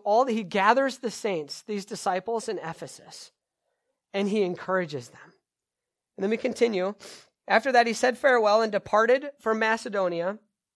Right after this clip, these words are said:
When he had gone through those regions and had given them much encouragement, he came to Greece." Or literally,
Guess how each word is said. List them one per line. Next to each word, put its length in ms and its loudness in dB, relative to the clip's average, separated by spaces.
When 160 0
he 80 6
had 160 0
gone 280 2
through 360 -4
those 320 -2
regions 580 -8
and 160 -2
had 340 -2
given 380 4
them 340 -2
much 480 0
encouragement, 800 -6
he 140 -12
came 240 -4
to 80 -8
Greece." 340 -12
Or 300 2
literally, 520 4